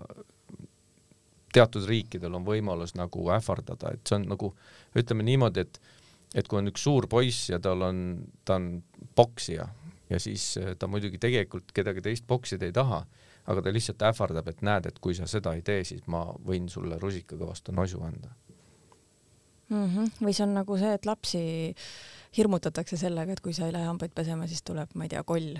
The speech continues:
Speaker 2: tuleb kuskilt.
Speaker 1: No
Speaker 2: Mina
Speaker 1: umbes
Speaker 2: ei ole
Speaker 1: nii-,
Speaker 2: oma lapsi
Speaker 1: jah,
Speaker 2: hirmutanud,
Speaker 1: umbes
Speaker 2: aga
Speaker 1: niimoodi, jah. Et tegelikult jah, et, et see on, see on praegu selline suurte inimeste omavaheline hirmutamine, mis tegelikult ei ole üldse, üldse tore ja ilus, aga noh, kahjuks niimoodi juhtub.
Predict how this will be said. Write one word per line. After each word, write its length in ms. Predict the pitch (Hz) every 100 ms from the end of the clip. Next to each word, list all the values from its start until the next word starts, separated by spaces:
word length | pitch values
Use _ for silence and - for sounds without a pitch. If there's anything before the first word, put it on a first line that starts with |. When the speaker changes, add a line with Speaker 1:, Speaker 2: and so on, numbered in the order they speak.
| -
Speaker 2:
tuleb 260 | - 151 -
kuskilt. 400 | 165 - - 131
Speaker 1:
No 120 | 127
Speaker 2:
Mina 200 | 214 262
Speaker 1:
umbes 80 | 269
Speaker 2:
ei 60 |
ole 80 | -
Speaker 1:
nii-, 40 | 254
Speaker 2:
oma 140 | 240
lapsi 260 | 226 143 254
Speaker 1:
jah, 40 |
Speaker 2:
hirmutanud, 260 | 226 139 135
Speaker 1:
umbes 160 | 104
Speaker 2:
aga 80 | 117
Speaker 1:
niimoodi, 360 | 127 98 92 101
jah. 160 | 110 - - - -
Et 180 | - -
tegelikult 560 | 135 147 107 104 90
jah, 180 | 123 131
et, 160 | 98 92 107
et 140 | 95 -
see 100 | 120
on, 120 | 113 104 -
see 180 | 110
on 100 | 107
praegu 360 | 98 120 113 98
selline 400 | 107 101 95 92 - _ _ -
suurte 400 | 135 139 131 104
inimeste 440 | 117 92 87 101
omavaheline 500 | 113 95 82 90 92
hirmutamine, 720 | 110 135 113 - 95 85 92 95 - - - -
mis 180 | 107 -
tegelikult 600 | 131 123 101 - - -
ei 80 | 101
ole 140 | 101
üldse, 340 | 127 127 - 104 98 98 95 -
üldse 440 | - 120 117 - 101 95 95 92 92 92 -
tore 260 | 131 123
ja 120 | 95 107
ilus, 340 | 139 95 -
aga 200 | 98 85
noh, 200 | 95 113 - -
kahjuks 400 | 113 98 - 107
niimoodi 380 | 101 98 101 101
juhtub. 400 | 113 117 -